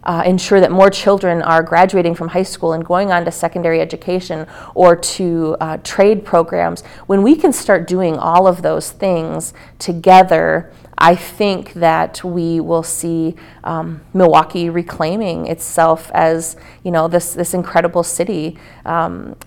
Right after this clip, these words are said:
and, and I believe that it's possible, but I believe that it will take a lot of work for us, um, a lot of prayerfulness, a lot of hard work, and, um, and commitment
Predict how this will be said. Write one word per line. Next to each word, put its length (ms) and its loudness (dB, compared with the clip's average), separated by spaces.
and, 340 0
and 140 4
I 80 8
believe 320 2
that 140 4
it's 100 -4
possible, 760 -2
but 140 2
I 140 4
believe 460 -4
that 140 0
it 120 -2
will 80 -8
take 240 -10
a 40 -10
lot 220 -2
of 140 -8
work 320 -6
for 240 -2
us, 480 -4
um, 260 -6
a 80 -6
lot 180 4
of 80 -2
prayerfulness, 840 0
a 80 -2
lot 220 2
of 60 -2
hard 280 4
work, 400 -2
and, 720 -2
um, 420 -10
and 260 0
commitment 800 -4